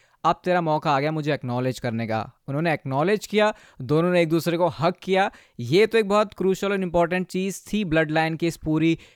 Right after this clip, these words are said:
हिस्ट्री में। लेकिन उसी एपिसोड से सबसे ज़्यादा, कह सकते हैं, इवेंटफुल मोमेंट में से एक, <laughs> जब रोमन रेंस ने, हम सबको ऐसा यकीन दिलाया कि भाई, सैमी ज़ेन को तो धक्के मार के ब्लड लाइन से निकालने वाले हैं। जे उसो की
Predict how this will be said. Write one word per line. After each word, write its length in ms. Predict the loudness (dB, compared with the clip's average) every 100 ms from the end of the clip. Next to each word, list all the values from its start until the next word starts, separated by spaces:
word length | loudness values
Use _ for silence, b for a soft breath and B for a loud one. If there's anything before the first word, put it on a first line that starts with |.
| b
हिस्ट्री 360 | -6 -4 -2 -2
में। 160 | 0
लेकिन 480 | 0 2 2 0 -4 -4
उसी 320 | -6 -2 2
एपिसोड 600 | 2 2 -2 0 2 2
से 320 | 2 0 0 -2 b b
सबसे 480 | -4 -2 -2 0 0
ज़्यादा, 400 | 4 4 6 4
कह 200 | 4 0
सकते 260 | 0 -4 -2
हैं, 140 | -4 -4
इवेंटफुल 580 | -4 0 0 0 2 2
मोमेंट 320 | 2 2 4
में 140 | 2 2
से 300 | 0 2 2
एक, 140 | 0 -10 -20
<laughs> 200 | -20 -10
जब 380 | 2 4 4 -2
रोमन 440 | 2 2 2 0 -2
रेंस 420 | -2 -2 -4 -4
ने, 260 | -2 -2 -6 _ -6
हम 120 | -4
सबको 320 | -4 -2 0
ऐसा 180 | 0 0
यकीन 340 | -2 -2 -2
दिलाया 320 | 0 2 2 2
कि 140 | -2
भाई, 300 | -2 -2 -2
सैमी 320 | -2 -2 -2
ज़ेन 220 | -2 -2
को 100 | -2
तो 100 | -2
धक्के 400 | -2 -6 -4 -2
मार 280 | 0 2 0
के 120 | 0
ब्लड 220 | 0 0 0
लाइन 200 | -2 -2
से 120 | -6
निकालने 440 | -2 -2 -2 -2
वाले 220 | -2 -2
हैं। 200 | -2 -2
जे 140 | -2 -2
उसो 320 | -2 -2 -4
की 260 | 0 -2